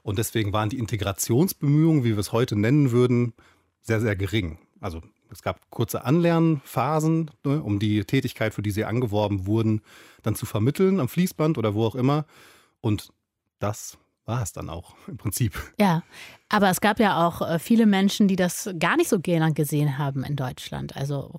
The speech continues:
Speaker 2: Rassismus ist ja auch ein großes Thema gewesen zu der Zeit.
Speaker 1: Genau, das kann man auch dann, äh, in dem historischen Rückgriff immer wieder schön, hm, oder auch nicht so schön sa-, äh, sehen, in den Momenten, wo die Wirtschaft schwächelte,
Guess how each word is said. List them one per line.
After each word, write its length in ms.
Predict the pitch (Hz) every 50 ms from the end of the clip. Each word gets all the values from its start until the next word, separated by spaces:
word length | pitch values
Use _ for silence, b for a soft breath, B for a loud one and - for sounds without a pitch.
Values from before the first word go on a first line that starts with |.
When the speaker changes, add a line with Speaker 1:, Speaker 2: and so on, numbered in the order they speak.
| - -
Speaker 2:
Rassismus 600 | 151 - - 175 180 - - 202 202 220 - -
ist 160 | - - -
ja 140 | 196 165 -
auch 100 | - -
ein 60 | 214
großes 340 | - - 208 196 - - -
Thema 280 | - 254 285 294 202
gewesen 380 | 151 147 147 131 127 131 131 127
zu 100 | - 147
der 160 | 131 131 -
Zeit. 340 | - - 139 139 139 - - _ _ _ _
Speaker 1:
Genau, 260 | - 196 170 120 98 92
das 160 | 92 95 -
kann 140 | - 139 135
man 240 | 131 131 131 -
auch 160 | 139 123 113 -
dann, 300 | 123 117 120 120 127 139
äh, 260 | 127 113 113 117 120
in 80 | 110
dem 360 | 107 110 110 107 110 110 98 92
historischen 440 | 113 - - 131 127 123 - - 113
Rückgriff 540 | 104 135 139 _ - - 120 127 123 - -
immer 260 | 113 117 117 120 113
wieder 220 | 120 113 113 104
schön, 840 | - - - 120 123 131 139 147 151 151 156 156 156 160 147 135 - _ _ -
hm, 300 | 107 107 120 107 95 - _ _ _ _ -
oder 160 | 95 92 85
auch 100 | 87 -
nicht 140 | 131 151 -
so 100 | 156 131
schön 320 | - 143 143 143 139 120
sa-, 260 | - 110 110 131 143
äh, 220 | 135 123 110 110 95
sehen, 380 | - 123 123 131 135 147 143 b b b b b b b
in 80 | 120 107
den 140 | 117 120
Momenten, 340 | 123 113 110 113 123 120 101
wo 80 | 95 104
die 160 | 95 92 85
Wirtschaft 500 | 107 110 - - 113 101 - - - - -
schwächelte, 800 | - - - 117 131 - 185 160 - - 170 165 170 175 170